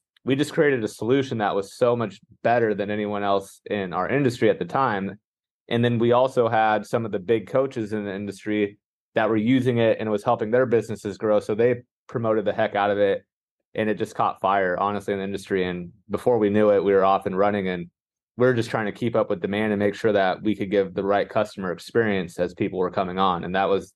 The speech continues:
that was the hardest part at the beginning was just, I, I always said we were customer obsessed. So I wanted to make sure a lot of our competitors didn't have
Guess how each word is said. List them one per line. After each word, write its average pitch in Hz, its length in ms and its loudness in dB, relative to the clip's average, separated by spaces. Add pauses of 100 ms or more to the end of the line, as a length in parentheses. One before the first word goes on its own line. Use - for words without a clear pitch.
(120)
that 120 180 2
was 120 140 -2
the 101 80 0
hardest 101 320 -2
part 95 160 0
at 85 60 -10
the 87 40 -16
beginning 92 340 -4
was 85 160 -10
just, 87 240 -14 (680)
I, 101 100 2
I 107 200 0
always 117 440 2
said 117 160 0
we 104 60 -4
were 98 80 -2
customer 110 420 -4
obsessed. 107 380 -2
So 113 80 -2
I 110 60 2
wanted 113 220 -2
to 101 40 -6
make 101 180 -4
sure 98 380 -2 (680)
a - 40 -2
lot 123 140 2
of 131 80 -2
our 127 80 2
competitors 113 800 -2
didn't 120 240 0
have 104 400 0